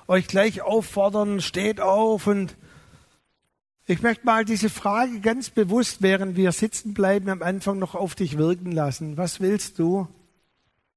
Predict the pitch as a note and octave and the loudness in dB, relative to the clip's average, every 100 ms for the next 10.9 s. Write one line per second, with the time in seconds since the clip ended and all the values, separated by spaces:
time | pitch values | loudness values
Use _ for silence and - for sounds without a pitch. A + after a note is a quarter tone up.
0 | _ _ _ _ _ _ - - D#3+ D3 | _ _ _ _ _ _ -16 -6 -4 0
1 | D#3 C#3 C#3+ D3 C#3 C#3 C3 B2+ - _ | -2 0 -4 -4 -4 -2 -4 -6 -16 _
2 | _ _ _ _ _ _ _ _ _ _ | _ _ _ _ _ _ _ _ _ _
3 | _ _ _ _ _ _ _ _ _ F#3 | _ _ _ _ _ _ _ _ _ -10
4 | G3 G3 - G3 - G3+ G#3+ E3+ F#3 F3 | -4 -4 0 -2 2 2 2 -2 0 0
5 | G3 F3+ F#3 E3 E3+ E3 C#3+ - - _ | 0 -2 -2 0 4 4 0 -8 -20 _
6 | _ - F#3 A3 F#3+ G3 D#3+ F3+ E3+ G3+ | _ 2 2 2 -4 -2 -2 2 2 0
7 | F3 E3 - F#3 - E3 D3 D3+ E3 - | 0 -4 0 -2 -2 -6 -6 -8 -10 -12
8 | - - _ _ _ _ _ _ _ _ | -14 -20 _ _ _ _ _ _ _ _
9 | _ _ _ _ _ _ _ _ - - | _ _ _ _ _ _ _ _ -12 -10
10 | C3 B2+ B2+ C#3 C#3 C3 E3 D#3 | -6 -4 -2 -2 -2 -4 -8 -8